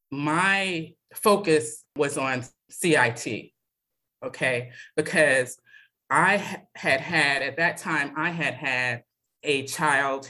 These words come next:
who was dealing with severe illness, and I had had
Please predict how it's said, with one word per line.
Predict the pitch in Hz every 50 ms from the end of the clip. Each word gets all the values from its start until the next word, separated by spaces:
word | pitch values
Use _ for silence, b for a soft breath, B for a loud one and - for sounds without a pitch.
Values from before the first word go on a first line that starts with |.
| - -
who | 214 202 180 156 147 147 139 131 127 135 - _ _ _ _ _ _
was | 156 151 151 139 -
dealing | - 156 156 165 165 165 165 156 117
with | - 131 127 127 123 - _ _ _ -
severe | - - 143 120 120 160 160 165 160 - - _ _ _ -
illness, | 139 151 156 143 123 120 117 113 117 - - - - _ -
and | 139 127 127 123 110 107
I | 127 139 156
had | 170 160 156 143 135
had | - 156 143 135 123 120